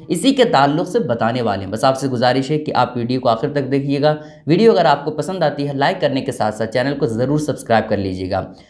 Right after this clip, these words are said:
दोस्तों, हमारे माशरे में बहुत सारी ऐसी बातें हैं जो हमारे जहन में इस तौर पर, अ, बैठ चुका है कि हम समझते हैं कि इस काम को करने से, है ना, बदशगुनी होती है, इस काम को करने से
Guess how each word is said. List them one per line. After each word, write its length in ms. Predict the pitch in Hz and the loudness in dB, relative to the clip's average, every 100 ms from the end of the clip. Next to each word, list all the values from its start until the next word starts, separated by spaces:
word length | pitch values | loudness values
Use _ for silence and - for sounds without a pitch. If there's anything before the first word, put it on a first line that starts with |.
| _ - | _ 0
दोस्तों, 380 | 143 233 240 226 | 4 4 4 0
हमारे 300 | 180 180 214 | 2 2 2
माशरे 420 | 170 151 160 175 | 2 0 -2 -4
में 340 | 175 170 156 170 | -2 -2 -4 -2
बहुत 380 | 190 202 226 220 | 0 2 2 2
सारी 280 | 180 190 - 160 | 0 -2 -4 -2
ऐसी 300 | 190 196 233 | -2 0 -2
बातें 360 | 143 131 156 139 | 0 0 0 -2
हैं 200 | 139 156 - - - _ _ | -2 -4 -6 -16 -20 _ _
जो 520 | 139 240 247 240 - - | 2 6 6 6 0 -6
हमारे 400 | 120 175 220 240 | -2 2 4 4
जहन 240 | 151 175 208 | 4 2 2
में 120 | 214 | 0
इस 200 | 196 - | -2 0
तौर 220 | 165 190 - | 2 2 2
पर, 180 | 202 | 2
अ, 460 | 202 190 - 165 156 139 | 4 2 4 4 4 4
बैठ 300 | 160 240 - | 2 2 0
चुका 280 | 180 147 120 | -2 0 2
है 200 | 110 131 - - _ _ _ | 0 -4 -6 -14 _ _ _
कि 280 | 247 262 233 | 0 2 2
हम 200 | 143 196 226 | 2 2 4
समझते 420 | 233 208 202 220 | 6 6 4 2
हैं 200 | 208 214 | 2 2
कि 80 | 214 | -2
इस 260 | - 214 - | -2 -4 -4
काम 240 | 170 151 185 | -2 0 0
को 140 | - 170 | 0 0
करने 380 | 151 151 180 214 | 2 2 4 2
से, 200 | 214 170 175 - - | 2 0 0 -4 -4
है 80 | 180 | 0
ना, 160 | 202 123 | 2 4
बदशगुनी 580 | 156 151 147 139 165 139 | 4 4 0 2 2 2
होती 240 | 113 110 | 0 -2
है, 60 | 110 | -4
इस 200 | 170 170 | -4 0
काम 240 | 160 208 | 2 4
को 120 | 214 185 | 4 4
करने 340 | 165 175 190 | 2 2 -2
से 220 | 180 202 | 0 0